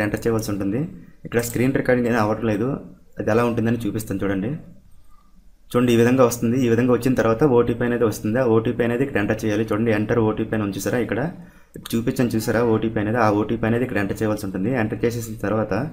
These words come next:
ఇక్కడ సెట్ యూపీఐ పిన్ అని ఉంది చూసారా, ఈ సెట్ యూపీఐ పిన్ అనే దగ్గర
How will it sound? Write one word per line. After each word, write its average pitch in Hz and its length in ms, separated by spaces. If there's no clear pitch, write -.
ఇక్కడ 110 140
సెట్ 120 200
యూపీఐ 117 340
పిన్ 113 140
అని 113 120
ఉంది 101 120
చూసారా, 110 240
ఈ - 20
సెట్ 107 200
యూపీఐ 117 280
పిన్ 110 160
అనే 104 160
దగ్గర 104 160